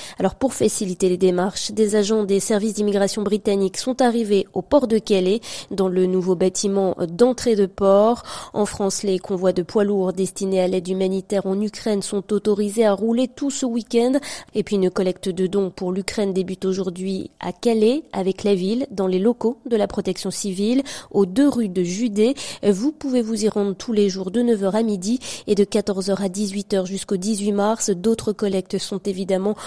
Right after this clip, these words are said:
organisées sur la côte d'Opale, la côte Picarde et en Flandre-Maritime, dans les mairies, certaines pharmacies,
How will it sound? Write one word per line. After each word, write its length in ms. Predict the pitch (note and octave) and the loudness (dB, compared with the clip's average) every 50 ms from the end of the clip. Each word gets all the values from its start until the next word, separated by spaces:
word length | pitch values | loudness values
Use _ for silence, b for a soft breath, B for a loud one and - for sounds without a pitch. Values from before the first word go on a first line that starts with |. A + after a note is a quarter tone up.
| B B B - | B B B -2
organisées 880 | - A3 G3+ G3 G3 G3 G3+ G3 G3 G3+ F#3+ F3+ F3+ G3 G3 G#3+ - - F#3+ | 0 0 0 2 2 2 2 2 0 0 -2 0 2 2 2 2 0 -2 -4
sur 340 | F3+ - - G3+ G3 - G3+ | -4 -2 -2 -2 -2 0 0
la 140 | F#3 F3 F3+ | 0 0 0
côte 220 | - - A#3 G3 | 2 0 2 4
d'Opale, 520 | G3+ A3+ A3 - A3+ A3 A3+ A#3+ B3 B3+ - | 4 2 4 4 2 2 2 2 2 0 0
la 160 | - G3 F3+ F3 | 0 -2 -2 0
côte 180 | - G3+ F#3+ | -2 -2 -4
Picarde 480 | - - G3 - - G3+ G3+ F#3+ F#3 E3+ | -4 -8 -6 -2 0 0 0 0 0 0
et 120 | F#3+ - | -2 -2
en 60 | - | -4
Flandre-Maritime, 1120 | - - - A#3 A3+ A3 G#3 G3 G3+ G3 F#3+ F#3 F#3 F#3+ G3 F3 - - G3+ G3+ A3 A3+ A#3 B B B B B B - F#3+ | -6 -6 -2 -2 0 2 2 2 2 2 0 0 -2 -2 -4 -6 -4 -2 0 0 0 0 -2 B B B B B B -6 -2
dans 140 | F#3+ G#3 F#3+ | 0 2 2
les 240 | F#3+ F3+ F#3 F3+ | 4 4 4 4
mairies, 480 | F3+ F#3 G#3+ A3+ G#3 G#3+ G#3+ G#3+ A3+ - - - G3 F#3 | 4 4 4 4 4 4 0 -2 -2 -2 -2 -2 -2 -4
certaines 680 | - - G3+ F#3 - - - G3+ F#3+ F#3 F3+ F3+ F3+ | -4 -4 -4 -4 -6 -6 -4 -4 -2 0 0 -2 -2
pharmacies, 640 | F3 - - A3 G3 G3+ G3+ F#3+ - - - A#3 A3 | -2 -2 -2 -2 0 0 -2 -4 -4 -4 -6 -8 -8